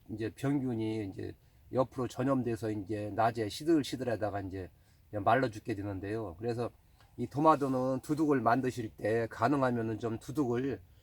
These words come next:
에, 고구마 두둑보다 훨씬 높게 긁어 올리셔야, 에, 도마도가 비가 장마 때 많이 오더라도, 에, 물이 비닐 속에 덜 들어가야,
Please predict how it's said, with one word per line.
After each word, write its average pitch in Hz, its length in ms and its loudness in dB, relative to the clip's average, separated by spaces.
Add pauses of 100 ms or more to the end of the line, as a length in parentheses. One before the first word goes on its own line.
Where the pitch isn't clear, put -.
(320)
에, 107 60 -2
고구마 156 400 6
두둑보다 117 540 0
훨씬 131 400 -2
높게 120 680 2
긁어 151 300 4
올리셔야, 113 720 2 (540)
에, 107 60 -4
도마도가 123 480 4
비가 120 520 6
장마 120 300 0
때 110 200 -2
많이 92 340 2
오더라도, 123 760 2 (480)
에, 117 100 0
물이 139 540 4
비닐 160 260 2
속에 123 340 0
덜 143 240 4
들어가야, 113 580 2